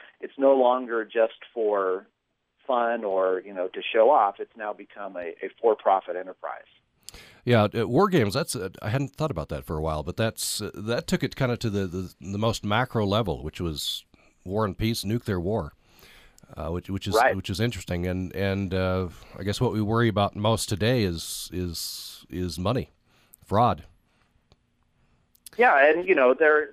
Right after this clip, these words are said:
Speaker 1: there are, uh, there's another angle. Maybe some of the other guests will talk more about that, but there's, there's another angle which we haven't seen as much, but it's certainly something that I worry about, which is, uh, critical infrastructure. So, uh, I think we should probably talk more about,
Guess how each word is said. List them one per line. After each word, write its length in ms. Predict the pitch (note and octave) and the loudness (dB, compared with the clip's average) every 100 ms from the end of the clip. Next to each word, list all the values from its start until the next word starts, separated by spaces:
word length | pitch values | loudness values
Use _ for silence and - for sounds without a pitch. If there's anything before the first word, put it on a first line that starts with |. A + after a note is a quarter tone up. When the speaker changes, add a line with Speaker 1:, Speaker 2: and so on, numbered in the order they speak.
| _ | _
Speaker 1:
there 180 | D3+ D3 | 0 4
are, 300 | C#3+ C#3 C#3 | 4 2 -2
uh, 180 | A#2+ A#2+ | -6 -10
there's 140 | C3 C#3 | -8 -6
another 280 | D3 D3+ B2+ | -2 0 0
angle. 300 | A#2+ B2+ B2+ | -2 -6 -8
Maybe 240 | A2 A2 - | -8 -10 -12
some 100 | A2 | -8
of 60 | |
the 80 | G#2+ | -4
other 120 | G#2 | -4
guests 280 | G2+ G#2+ - | -2 -6 -6
will 80 | - | -8
talk 240 | A#2+ G#2 _ _ | -2 -4 _ _
more 200 | B2 D#3+ | -6 0
about 260 | A#2+ G2+ - | 2 0 -2
that, 200 | G2+ G2 | -6 -4
but 120 | A2 _ | -12 _
there's, 220 | A#2+ A#2 _ | -6 -6 _
there's 160 | B2+ A#2 | -8 -4
another 300 | D3 F3 C#3 | 0 2 2
angle 300 | B2+ B2 A#2 | 0 -2 -10
which 200 | A#2+ - | -10 -12
we 120 | B2 | -6
haven't 260 | G3+ A3 F3+ - | -2 -2 -4 -12
seen 240 | - E3 D#3+ | -14 -12 -4
as 200 | A#2 B2+ | -2 -2
much, 280 | B2+ B2+ - | 0 0 0
but 120 | - A2 | -8 -8
it's 100 | - | -6
certainly 340 | D#3 - A#2+ A2+ | -8 -6 -10 -8
something 320 | C3+ B2 A#2 | -8 -6 -6
that 80 | G#2 | 0
I 100 | G2 | 2
worry 300 | A2 F3+ D3 | 2 2 2
about, 360 | A2 G2+ G#2 - | 2 2 2 0
which 280 | G#2+ - G#2+ | -6 -6 -10
is, 200 | G2 F#2+ _ G#2 | -10 -10 _ -4
uh, 260 | F2+ F2+ F2+ | -2 -2 -6
critical 400 | - C3 - G2+ | 0 0 0 -4
infrastructure. 760 | G#2+ A2 G2+ - - - - - _ - | -6 -8 -16 -12 -12 -12 -20 -20 _ 2
So, 220 | F#2+ F2 - - - _ | 2 2 -8 -20 -20 _
uh, 240 | F2 E2+ E2 _ - | -6 -2 -2 _ -16
I 60 | F#2 | -8
think 180 | G2+ | -8
we 120 | G#2 G2 | -6 -2
should 200 | B2+ G#2+ | -2 2
probably 240 | G#2+ G2+ | 2 4
talk 280 | G2+ G2+ G2 | 2 0 0
more 220 | - G#2 | -2 0
about, 340 | G2+ G2 F#2 | 2 2 2